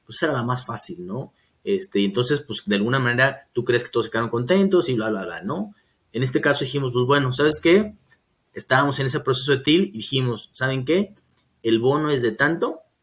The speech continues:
ustedes siéntense, ustedes dialoguen, ustedes lleguen a un acuerdo, definan quién contribuyó más al proyecto, de qué manera,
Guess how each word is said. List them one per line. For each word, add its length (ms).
ustedes 800
siéntense, 840
ustedes 920
dialoguen, 720
ustedes 360
lleguen 220
a 40
un 60
acuerdo, 680
definan 480
quién 280
contribuyó 640
más 260
al 120
proyecto, 460
de 140
qué 80
manera, 540